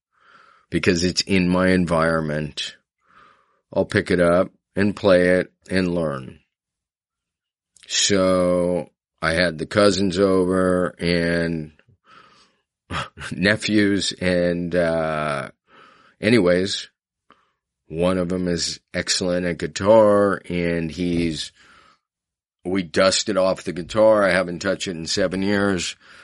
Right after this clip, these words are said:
My point is, my desire has not been there. It's been a nice to have. It hasn't been,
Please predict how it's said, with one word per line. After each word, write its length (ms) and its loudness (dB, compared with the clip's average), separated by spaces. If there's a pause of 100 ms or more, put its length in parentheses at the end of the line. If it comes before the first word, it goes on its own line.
(160)
My 120 0
point 400 4
is, 280 2
my 200 0
desire 920 2 (580)
has 300 -4
not 540 0 (340)
been 280 4
there. 240 0
It's 240 0
been 240 0
a 120 0
nice 560 2
to 220 -2
have. 580 -2
It 220 -4
hasn't 600 -4
been, 440 -2